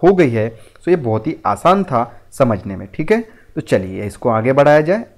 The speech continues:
ओके बच्चों, चलिए, ठीक है। So, point number three, क्या point number three बोल रहा है? According to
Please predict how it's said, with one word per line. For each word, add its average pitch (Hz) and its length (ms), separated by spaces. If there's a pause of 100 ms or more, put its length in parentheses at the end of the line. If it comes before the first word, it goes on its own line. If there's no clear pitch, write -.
(140)
ओके 175 200
बच्चों, 180 320 (420)
चलिए, - 400 (680)
ठीक 170 200
है। 190 120 (260)
So, 170 260 (420)
point 170 200
number 196 160 (100)
three, 135 160 (800)
क्या 147 180
point 160 200
number 160 200
three 165 120
बोल 165 160
रहा 170 100
है? - 120
According 185 580
to 202 100